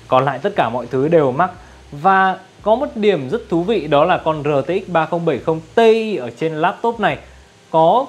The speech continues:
cái thông số phần cứng rất tương đồng với cả R T X ba không bảy không trên desktop, từ số lượng nhân cuda cho tới là dung lượng về ram. Cho nên anh em hoàn toàn có thể tự tin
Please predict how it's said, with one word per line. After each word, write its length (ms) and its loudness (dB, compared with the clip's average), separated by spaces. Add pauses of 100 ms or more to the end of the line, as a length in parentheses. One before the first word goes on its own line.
cái 140 -2
thông 180 -2
số 180 -2
phần 160 0
cứng 340 0
rất 340 0
tương 220 4
đồng 300 0
với 180 0
cả 280 0
R 240 0
T 20 -6
X 200 -4
ba 120 2
không 200 -4
bảy 120 0
không 320 -4
trên 260 -2
desktop, 500 0 (240)
từ 220 8
số 200 2
lượng 200 2
nhân 180 -2
cuda 400 2 (320)
cho 200 2
tới 340 0
là 440 -2 (120)
dung 180 0
lượng 180 0
về 160 -2
ram. 220 0 (100)
Cho 100 -2
nên 140 -2
anh 140 -6
em 140 -4
hoàn 200 0
toàn 240 0
có 120 -6
thể 160 -4
tự 340 2
tin 180 0